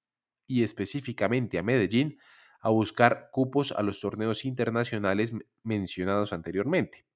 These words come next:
Se realizaron prácticas oficiales por parte de los deportistas y ya el día viernes comenzaron las competencias. Los resultados.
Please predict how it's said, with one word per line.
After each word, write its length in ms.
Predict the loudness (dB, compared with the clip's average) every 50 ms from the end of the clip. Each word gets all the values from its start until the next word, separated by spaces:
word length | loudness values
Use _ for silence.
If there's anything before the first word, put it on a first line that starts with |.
| _ _ _ _ _ _ _ _ _ _ _ _ _ _ _ _ _ _ _ _ _
Se 140 | -2 2 4
realizaron 480 | 6 6 6 8 6 8 6 6 4
prácticas 760 | 4 2 2 2 0 -6 -2 2 6 6 6 6 4 -2 -4 0
oficiales 880 | 2 2 2 2 -2 -6 -6 -4 0 4 8 8 8 8 8 4 2 0
por 220 | -2 -4 -2 0
parte 240 | 0 0 0 2 2
de 80 | 2 2
los 140 | 2 2 0
deportistas 800 | -2 -2 -2 -4 -4 -4 -6 -4 0 -2 0 -2 -2 -10 _ -10
y 200 | -8 -6 -4 0
ya 380 | 4 6 8 8 8 6 4 2
el 140 | -2 -4 -4
día 220 | 0 2 2 2
viernes 420 | 4 4 2 2 0 -2 -6 -8 -6
comenzaron 680 | -6 -4 -4 -4 -4 -4 -4 -4 -4 -4 -4 -8 -8 -12 _ _ -18 -10
las 520 | -8 -4 -2 2 4 4 4 4 2 -4
competencias. 1200 | _ -8 -8 -8 -8 -8 -10 -8 -8 -6 -6 -8 -10 -12 -16 -20 -20 -18 -18 -18 -18 -18 -20 _ _ _ _ _ _ _ _ _ _ _ _ _ _ _ _ _ _ -4
Los 200 | 2 4 6 6
resultados. 840 | 6 6 4 2 2 6 8 8 8 8 4 0 -4 -12 -16 _